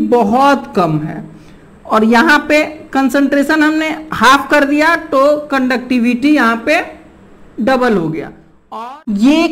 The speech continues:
concentration zero के करीब में आ जाए तो उस समय जो conductivity होती है that is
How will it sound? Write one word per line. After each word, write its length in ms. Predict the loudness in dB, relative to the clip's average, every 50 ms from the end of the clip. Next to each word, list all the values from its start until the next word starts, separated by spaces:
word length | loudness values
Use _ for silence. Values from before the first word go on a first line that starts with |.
| -4 -6 -2
concentration 1000 | 0 2 2 2 2 0 0 0 0 0 0 0 0 0 0 -2 -2 -2 0 -2 -2 -4 -4
zero 460 | -2 2 2 4 4 4 6 6 4 4 4
के 80 | 2 0 2
करीब 320 | 0 0 2 2 0 0
में 120 | 0 0 0
आ 120 | 0 -2 -2
जाए 380 | -2 -2 -2 -2 -2 -6 -12 -18 -20 -12 -12
तो 100 | -12 -12 -12 -6 0 4
उस 260 | 4 4 4 0 0 2
समय 320 | 2 2 4 4 2 2 0 0 0
जो 160 | 2 2 2 0 0 0
conductivity 1000 | 2 2 2 4 2 2 0 0 0 0 0 0 2 0 0 0 2 2 4 6
होती 340 | 6 6 4 2 0 -4 -2
है 220 | -2 0 0 0 -2 -2 -6 -12 -18 -20 -14 -12
that 280 | -2 2 2 2 4 4
is 200 | 4 4 4 4